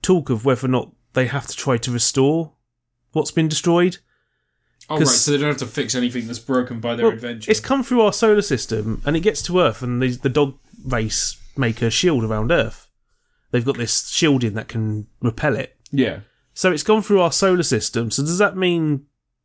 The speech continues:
Speaker 1: like, and Earth's just carrying on <laughs> like normal? So did all other planets get destroyed in our solar system? 'Cause if it's a universe-wide thing, then I would have thought so. But if it's incredibly localized, it should have at least taken out the moon.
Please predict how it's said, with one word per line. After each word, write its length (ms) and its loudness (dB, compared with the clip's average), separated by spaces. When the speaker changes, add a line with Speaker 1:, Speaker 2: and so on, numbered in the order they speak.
Speaker 1:
like, 160 4
and 100 4
Earth's 160 2
just 160 -4
carrying 300 0
on 100 0
<laughs> 80 -2
like 240 0
normal? 420 0
So 160 2
did 200 0
all 160 4
other 200 2
planets 340 0
get 140 -4
destroyed 360 0
in 60 0
our 120 2
solar 260 0
system? 400 0
'Cause 260 2
if 100 2
it's 140 0
a 140 0
universe-wide 800 2
thing, 280 0
then 120 2
I 40 2
would 120 6
have 80 2
thought 260 2
so. 280 -2
But 220 0
if 140 0
it's 100 2
incredibly 460 2
localized, 680 2
it 120 -2
should 100 2
have 80 2
at 60 2
least 200 0
taken 240 0
out 120 0
the 60 -2
moon. 360 -2